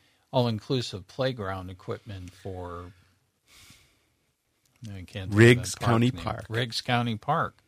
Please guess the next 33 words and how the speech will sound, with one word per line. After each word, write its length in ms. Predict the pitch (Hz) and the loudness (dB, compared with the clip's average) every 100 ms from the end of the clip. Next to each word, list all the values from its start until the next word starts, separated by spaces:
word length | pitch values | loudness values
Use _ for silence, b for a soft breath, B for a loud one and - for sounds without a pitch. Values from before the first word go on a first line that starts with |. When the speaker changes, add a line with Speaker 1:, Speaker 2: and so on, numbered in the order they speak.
| - | -2
Speaker 2:
Yes, 260 | 104 123 - | 4 6 6
sir. 300 | - 147 113 | 6 10 10
Speaker 1:
Right. 80 | 95 - _ _ _ - | 6 -10 _ _ _ 4
Speaker 2:
Uh, 220 | 113 107 101 | 8 10 10
we, 320 | 107 135 147 | 8 6 6
the 140 | - 113 | 4 2
clubs 520 | - 151 165 151 - | 6 6 6 2 -8
co-, 260 | - 135 127 | 2 4 6
have 260 | - - | 4 4
collaborated 960 | - 110 110 123 127 113 107 101 95 - | 0 8 10 12 10 10 10 6 4 2
to 140 | 104 | -6
put 260 | - 113 113 | 2 4 6
in 280 | 104 104 | 6 4
the 180 | 90 90 | 0 -8
splash 520 | - - 127 147 143 - | -10 2 6 6 6 4
pad 400 | 90 90 90 - b b b b - | 2 2 -6 -14 b b b b -10
at 180 | 110 76 | -6 -2
Riggs 480 | 92 90 - - - - | 0 -2 -6 -16 -18 -8
County 300 | - 82 92 | 0 0 0
Park. 420 | - 98 95 113 104 | -4 0 0 -2 -4
We 140 | 92 | -4
worked, 440 | 87 92 92 - - | 0 -2 -2 -14 -14
uh, 200 | 92 85 87 | -10 -10 -10
closely 480 | - 95 92 - | -6 -4 -4 -6
with 200 | 90 90 | -8 -8
the 80 | - | -10
count-, 400 | - - 101 95 - | -6 2 2 2 0
Fond 220 | 101 98 | 2 4
du 40 | |
Lac 200 | 85 82 | 2 0
County, 360 | - 101 113 - | 0 -2 -2 -4
of 140 | - - | -12 -12
course. 500 | - 143 110 - | -12 -10 -10 -10